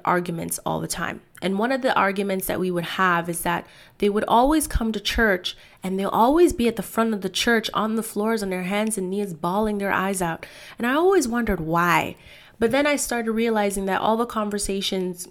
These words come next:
you know, that we were having the entire time was about them getting a husband. And I thought to myself, "You mean to tell me you made a spectacle of yourself in the front of the church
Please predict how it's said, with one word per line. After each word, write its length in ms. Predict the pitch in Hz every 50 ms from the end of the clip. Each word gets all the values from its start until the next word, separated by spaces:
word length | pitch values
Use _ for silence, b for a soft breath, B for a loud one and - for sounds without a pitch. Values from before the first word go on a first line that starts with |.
| - -
you 120 | 185 202
know, 240 | 196 185 180 175 175
that 240 | 175 180 190 180 -
we 100 | 196 190
were 140 | 185 185 175
having 440 | 165 175 196 196 196 190 185 180
the 100 | 175 180
entire 360 | 180 175 175 - 190 180 180 175
time 380 | - - 233 226 220 196 190
was 100 | 190 185
about 280 | 190 175 185 180 180 -
them 180 | 185 185 180
getting 240 | 170 180 175 180 180
a 60 | 180
husband. 640 | 180 185 220 269 262 226 - - 165 - - 220 - - B B B B B B B B B B B B
And 160 | - 208 208
I 120 | 202 202
thought 240 | 202 - 208 208 208
to 80 | - 214
myself, 380 | 208 202 202 - 202 196 190 -
"You 100 | 226 233
mean 140 | 254 247
to 80 | 226 214
tell 220 | - 226 220 214
me 80 | 202 196
you 160 | 185 196 208
made 160 | 214 214 202
a 60 | 190 185
spectacle 540 | - - - 214 214 - 214 - 214 208
of 100 | 202 196
yourself 380 | 190 196 190 - 185 185 180 -
in 60 | 180
the 60 | 180
front 200 | 175 - 190 196
of 120 | 196 196 -
the 40 | -
church 380 | - - 196 185 175 180 -